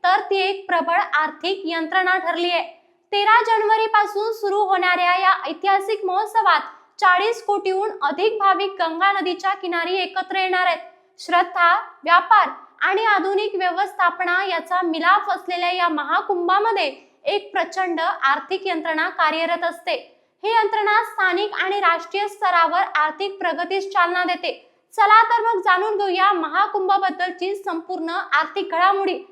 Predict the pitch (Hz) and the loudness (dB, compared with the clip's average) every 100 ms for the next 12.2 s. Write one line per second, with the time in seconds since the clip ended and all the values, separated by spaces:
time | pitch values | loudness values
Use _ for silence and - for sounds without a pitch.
0 | _ _ 294 381 453 440 381 392 381 370 | _ _ -2 0 0 2 2 4 4 4
1 | 381 381 359 349 427 427 427 403 427 427 | 2 2 -4 0 2 2 0 0 0 0
2 | 370 370 392 392 392 392 370 370 415 339 | 0 2 2 0 -2 -4 0 2 2 2
3 | - - - - 392 349 370 349 381 392 | -2 -10 -20 0 2 4 2 0 0 0
4 | 330 320 320 415 453 453 453 466 415 453 | -2 -2 2 4 4 2 0 4 4 4
5 | 415 403 392 392 370 285 233 - _ 349 | 2 4 4 4 2 0 -4 -10 _ 2
6 | 392 381 370 370 359 370 381 339 349 403 | 2 2 -2 -4 -4 -2 -2 -2 -2 -2
7 | 427 381 359 359 339 320 320 392 381 349 | -2 -2 -4 -4 -2 -2 -2 -2 -2 -2
8 | 349 370 381 359 359 370 381 359 349 349 | -2 -2 -4 -4 -4 -4 -4 -4 -4 -4
9 | 349 339 311 - _ _ _ 359 415 427 | -4 -4 -8 -10 _ _ _ -2 0 0
10 | - 453 453 427 381 381 427 453 330 247 | 2 4 4 2 0 -2 0 0 0 -4
11 | - - - 349 403 370 415 427 359 359 | -12 -6 -2 -2 -2 -2 0 0 0 0
12 | 311 330 | 0 0